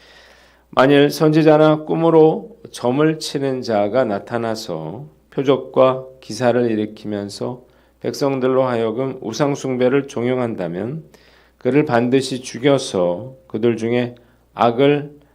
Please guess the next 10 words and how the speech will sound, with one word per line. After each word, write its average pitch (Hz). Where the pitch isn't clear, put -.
뿌리째 165
뽑아버리라, 143
이렇게, 117
어, 87
모세는 107
말하고 101
있습니다. 87
그들은 135
애굽에서 131
종살이하던 117